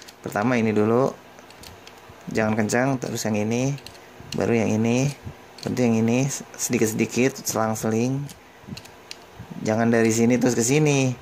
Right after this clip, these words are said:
dari sini ke sini, dari sini ke sini. Jangan kencang-kencang, ntar selek. Ini udah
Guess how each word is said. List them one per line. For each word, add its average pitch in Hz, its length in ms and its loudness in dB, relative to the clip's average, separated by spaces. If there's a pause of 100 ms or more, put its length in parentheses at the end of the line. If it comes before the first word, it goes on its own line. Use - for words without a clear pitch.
(300)
dari 113 200 2
sini 113 520 2 (400)
ke - 80 -8
sini, 120 480 2 (1040)
dari 107 240 0
sini 110 400 0 (720)
ke - 80 -16
sini. 113 480 2 (1120)
Jangan 98 260 0
kencang-kencang, 123 540 2 (320)
ntar 110 240 -2
selek. 110 480 2 (560)
Ini 117 240 2
udah 104 140 2